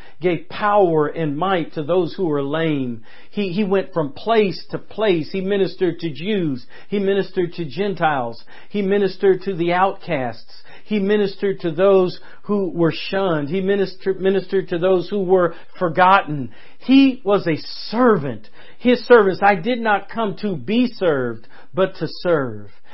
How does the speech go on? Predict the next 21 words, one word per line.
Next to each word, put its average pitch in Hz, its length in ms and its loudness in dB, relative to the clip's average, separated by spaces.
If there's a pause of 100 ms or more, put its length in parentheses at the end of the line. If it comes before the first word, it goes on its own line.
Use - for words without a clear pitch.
(120)
And 185 200 0
men 220 140 4
and 220 100 2
women, 220 320 2
we've 240 220 2
got 214 240 2
to 151 100 -4
stop - 560 0
saying 165 680 0 (300)
that 185 160 2
my 165 140 4
highest 185 560 2
goal 170 420 2
in 151 100 0
life 156 400 0
is 156 220 -6
to 123 100 -10
serve 147 680 -2
Jesus 135 420 -8
Christ. 160 360 -2
No, 190 300 0